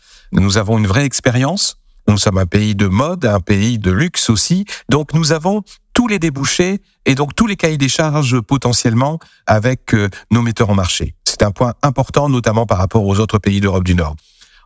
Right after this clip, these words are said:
Ensuite, euh, nous avons des ressources. Nous avons, on va dire, le premier co-organisme aujourd'hui en Europe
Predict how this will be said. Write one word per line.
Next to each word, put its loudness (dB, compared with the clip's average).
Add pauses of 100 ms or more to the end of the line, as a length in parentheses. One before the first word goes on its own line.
Ensuite, 0 (320)
euh, -2
nous 0
avons 0
des 0
ressources. -2 (280)
Nous 2
avons, 0
on 0
va 2
dire, -2
le 0
premier 0
co-organisme 0
aujourd'hui 0
en 0
Europe -2